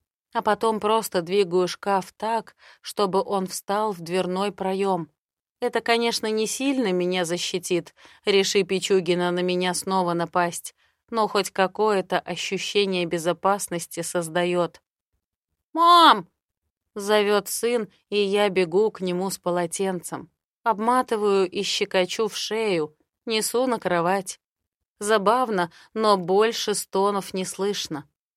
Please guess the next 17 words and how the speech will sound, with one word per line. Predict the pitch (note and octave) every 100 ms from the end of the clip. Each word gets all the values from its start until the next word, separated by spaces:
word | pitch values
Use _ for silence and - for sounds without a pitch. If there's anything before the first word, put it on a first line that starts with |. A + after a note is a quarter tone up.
| -
Обычно | A#3+ G3 A#3 - G#3 F#3+
они | G3 A3
начинаются | G3+ - F3+ F#3+ G3+ F#3 -
поздно | F3 G3 G3 F#3
вечером, | E3+ G3 G3+ F#3 E3+ E3 - - _
когда | G3 F#3 G3 F#3+
Андрей | F#3 F#3 F#3
уже | F3 F3
спит. | E3+ - F#3 E3+ - _ _ _ _ _ _ _
Так | B3 B3 A#3+
что | -
ещё, | A#3 G#3+ G3+ A#3 A3
возможно, | G3+ F#3+ G#3 A3+ G#3+ G#3 G3 - _
мне | G#3 G#3+ G#3
предстоит | F#3+ G3+ - - F#3+ F#3+ G#3+ -
услышать | E3+ - F3+ E3+ F3 E3
эротический | F3 F3 E3+ G3 F#3+ - E3 -